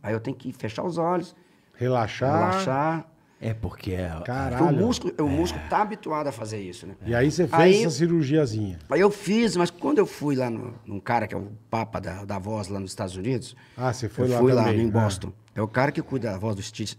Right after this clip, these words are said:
Speaker 1: do, do Steve Tyler, da Adele, enfim. Ele olhou e falou, "Você não tinha que ter operado aqui, não, não precisava, isso aqui é assim." Aí ele fez uma,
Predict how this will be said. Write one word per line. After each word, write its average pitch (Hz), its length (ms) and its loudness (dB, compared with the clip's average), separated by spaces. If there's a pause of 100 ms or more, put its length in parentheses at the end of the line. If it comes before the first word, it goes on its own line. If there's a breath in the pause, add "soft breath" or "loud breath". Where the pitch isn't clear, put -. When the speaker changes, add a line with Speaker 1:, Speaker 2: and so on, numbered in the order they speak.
Speaker 1:
do, 98 260 -6
do 95 100 -10
Steve 101 360 -10
Tyler, 117 480 0
da 95 140 -4
Adele, 113 440 -2
enfim. 92 260 -12 (540 soft breath)
Ele 139 140 4
olhou 143 160 4
e 143 40 0
falou, 143 100 -6
"Você - 140 -6
não 170 100 -4
tinha 120 160 -8
que - 60 -12
ter 101 80 -4
operado 92 420 -8
aqui, - 180 -16
não, - 80 -16 (220)
não 101 140 -10
precisava, 120 480 -6
isso - 100 -12
aqui 110 160 -8
é 110 40 -4
assim." 107 280 -8
Aí 107 80 -4
ele 135 100 -4
fez 131 200 -6
uma, 117 240 -8